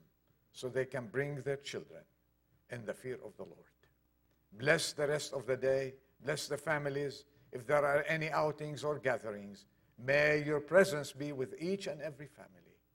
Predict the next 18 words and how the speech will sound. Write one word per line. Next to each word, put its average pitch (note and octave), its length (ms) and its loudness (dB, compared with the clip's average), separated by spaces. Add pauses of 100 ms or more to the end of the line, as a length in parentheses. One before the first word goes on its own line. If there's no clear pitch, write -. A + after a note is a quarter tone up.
(320)
And B2+ 160 -2
we B2+ 140 2
ask D3 320 0
you, C#3+ 120 -6 (300)
please, C3 480 -4
to A#2 80 -12
dismiss A2+ 480 -10
us - 300 -16 (460)
with B2+ 220 -2
your C3+ 140 -4
blessing. G2+ 360 -12 (140)
In G#2 120 -20
Jesus' A2+ 480 -12
name F2+ 260 -18
we E2+ 60 -20 (100)
ask - 200 -18
and G#2+ 180 -20
pray. - 240 -20